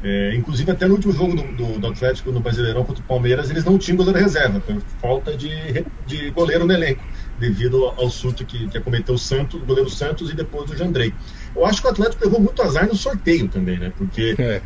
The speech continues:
Speaker 1: pegar com o primeiro, passou em segundo lugar, mas daí pegou com o primeiro colocado, é, no cruzamento o River Plate, é, é, é bucha, né? É bucha. Talvez, t-, t-,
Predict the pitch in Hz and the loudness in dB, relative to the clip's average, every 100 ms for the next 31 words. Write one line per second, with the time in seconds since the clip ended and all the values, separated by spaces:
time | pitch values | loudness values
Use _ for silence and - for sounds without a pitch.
0 | - 131 120 131 180 190 165 160 147 160 | -2 0 4 4 4 2 0 0 0 0
1 | 151 - - 131 160 165 117 160 165 143 | -2 -2 -2 0 0 0 -2 -4 -4 0
2 | 110 104 104 127 139 135 147 - 139 - | 0 0 -2 -2 0 -2 -4 -6 -2 0
3 | 202 139 131 - 120 104 101 - - - | 0 0 -2 0 -2 -2 -4 -8 -12 -10
4 | 117 107 117 131 120 120 123 - 113 123 | -4 -2 -2 -2 0 2 2 0 -4 0
5 | 117 - 139 220 - 127 175 233 226 - | 0 2 2 2 2 -2 -2 -4 -8 -8
6 | 156 - - - - - - - 170 175 | -8 -8 -10 -10 -10 -10 -10 -4 2 4
7 | 190 - 98 110 120 123 135 - 101 - | 4 2 -2 -2 -2 0 0 -2 -4 -6
8 | - - 190 165 202 - - 226 196 | -12 0 2 4 2 -2 -6 -2 -2